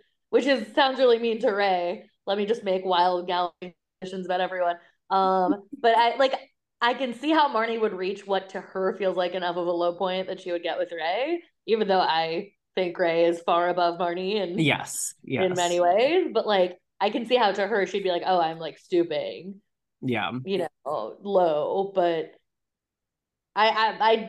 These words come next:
Speaker 1: his motivation I understand less, other than that Marnie is normatively hot.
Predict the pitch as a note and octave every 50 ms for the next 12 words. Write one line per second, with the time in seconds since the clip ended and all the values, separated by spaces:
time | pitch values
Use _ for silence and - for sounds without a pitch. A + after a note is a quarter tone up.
0 | - - G#3 D4 G4 A4 F#4+ D#4+ D4+ C#4 A3 G#3 F#3+ F3+ E3+ - A3+ G3+ F3+ F3
1 | F3 F3 F3 E3+ - F3+ E3 E3 D#3 D3+ E3+ G3 G3+ G3+ F3+ E3+ E3+ F3 F3 E3+
2 | E3+ D#3+ D#3 D#3+ D#3 D#3 - D#3+ E3 E3 E3 E3 D#3+ D#3 D#3+ D#3+ _ _ _ _
3 | _ _ _ _ _ - F3 F3 E3+ E3+ E3 E3+ E3 E3+ E3+ E3+ E3 D#3 E3 G3+
4 | B3